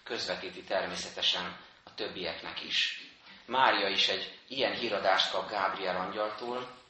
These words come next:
és ez a híradás így szól, ezt, ö,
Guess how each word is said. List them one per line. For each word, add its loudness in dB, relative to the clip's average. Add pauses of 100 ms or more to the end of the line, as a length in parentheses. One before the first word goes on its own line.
(440)
és 4
ez 2
a 0
híradás 4 (380)
így -8
szól, 0
ezt, 0
ö, 0